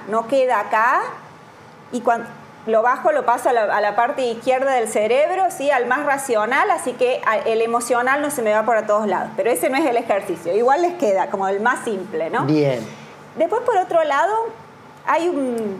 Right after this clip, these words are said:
Speaker 1: hay un círculo, ¿no? Que por ahí anda por internet, al-, que dice, cosas que están, eh, que, que puedo yo resolver, ¿no? Que están en, en mi, en mi zona de, de poder acci-, de acción y cosas que no,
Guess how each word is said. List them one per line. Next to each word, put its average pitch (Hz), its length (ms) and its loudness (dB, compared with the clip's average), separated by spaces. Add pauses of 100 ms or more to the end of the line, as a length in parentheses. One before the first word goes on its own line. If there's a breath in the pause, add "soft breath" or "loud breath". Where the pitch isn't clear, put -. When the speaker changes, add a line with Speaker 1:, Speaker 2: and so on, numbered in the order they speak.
(420)
Speaker 1:
hay 254 180 2
un 269 120 0
círculo, 226 680 2
¿no? 311 160 0
Que 466 100 -2
por 403 140 -2
ahí 415 100 4 (220)
anda 359 220 0
por 240 140 -4
internet, 220 720 -2
al-, 175 220 -2 (140)
que 220 80 -2
dice, 233 280 -2 (120)
cosas 370 300 0
que - 120 -2
están, 285 400 0 (680)
eh, 208 680 0 (800)
que, 233 160 2
que 240 160 2
puedo 311 480 2
yo 294 200 0
resolver, 294 840 0
¿no? 240 300 -2
Que 226 80 -8
están 220 300 -2
en, 226 280 -4
en 190 200 -4
mi, 254 240 0 (180)
en 196 180 -2
mi 254 100 0
zona 240 460 2
de, 185 200 0
de 180 140 -4
poder 202 440 0
acci-, 226 380 -4
de 208 120 2
acción 294 460 0 (160)
y 277 60 -8
cosas 359 360 -4 (100)
que 214 120 -2
no, 156 180 -4